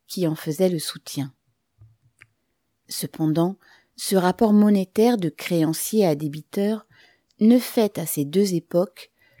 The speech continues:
que réfléchir à la surface des antagonismes plus profonds. Revenons à la circulation des marchandises. L'apparition simultanée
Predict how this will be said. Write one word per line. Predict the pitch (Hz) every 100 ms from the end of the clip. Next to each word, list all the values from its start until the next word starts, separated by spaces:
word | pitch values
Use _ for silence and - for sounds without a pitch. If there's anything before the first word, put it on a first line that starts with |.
| _
que | -
réfléchir | 214 202 269 - 254 233 - 202 180
à |
la | 170 170
surface | - 202 - - 220 - - - _ _ _ -
des | 196 190 220
antagonismes | 226 214 185 180 165 - 165
plus | 151 -
profonds. | - 156 - - 110 - _ _ _ _ _ _ _ _ _ _ _ _ _ _ _ _ _ _
Revenons | 196 226 262 240 247 285
à | 214
la | 170
circulation | - 208 - 208 202 202 285
des | 247 160
marchandises. | 151 - 156 143 127 135 - 156 _ _ _ _ _ _ _ _ _ _ _ _ _ _ _ _ -
L'apparition | 170 - 165 170 - 247
simultanée | 233 - 180 165 - 170 180 214 214